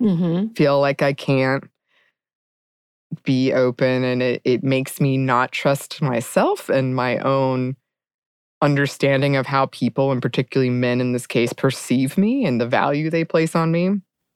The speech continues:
Speaker 1: Right.
Speaker 2: And Samantha knows sometimes I get the urge to do what I call relationship audits, where I'll show, like, a woman, like, "Look, look at these texts.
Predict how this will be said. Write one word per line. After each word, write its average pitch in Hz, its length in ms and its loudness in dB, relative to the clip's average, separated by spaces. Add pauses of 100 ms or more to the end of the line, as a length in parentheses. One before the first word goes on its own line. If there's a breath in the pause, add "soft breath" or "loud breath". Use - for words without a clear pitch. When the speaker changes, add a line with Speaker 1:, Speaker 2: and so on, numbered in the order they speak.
(140)
Speaker 1:
Right. 175 300 -4
Speaker 2:
And 147 180 2
Samantha 151 420 2
knows 156 280 2
sometimes 170 300 2
I 160 80 2
get 156 300 0 (160)
the 156 160 4
urge 151 220 2
to 156 60 -6
do 143 100 0
what 139 100 2
I 139 100 2
call 143 220 2
relationship 143 580 0
audits, 110 480 2
where 143 120 4
I'll 143 180 4
show, 151 440 2
like, 135 200 -2
a 147 60 0
woman, 131 340 0
like, 117 160 -4 (140)
"Look, 156 260 2 (680)
look 156 160 4
at 220 60 2
these 190 160 0
texts. - 400 -2